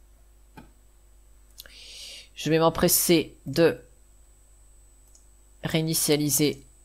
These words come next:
les disques durs et les machines pour les prochaines vidéos. Voilà.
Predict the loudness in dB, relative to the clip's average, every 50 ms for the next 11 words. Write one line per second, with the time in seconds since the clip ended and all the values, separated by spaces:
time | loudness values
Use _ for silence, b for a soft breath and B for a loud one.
0 | _ -16 -6 -4 -2 -2 -2 -2 -4 -4 0 2 4 4 4 4 4 4 4 4
1 | 4 4 2 2 2 0 0 0 0 0 0 0 0 2 2 2 2 0 -2 -8
2 | -8 -4 -4 -4 -4 -4 -6 -6 -4 -2 -4 -2 -2 -2 2 4 4 4 4 2
3 | -2 -12 -20 -20 _ _ _ _ _ -10 -8 -4 2 4 4 2 2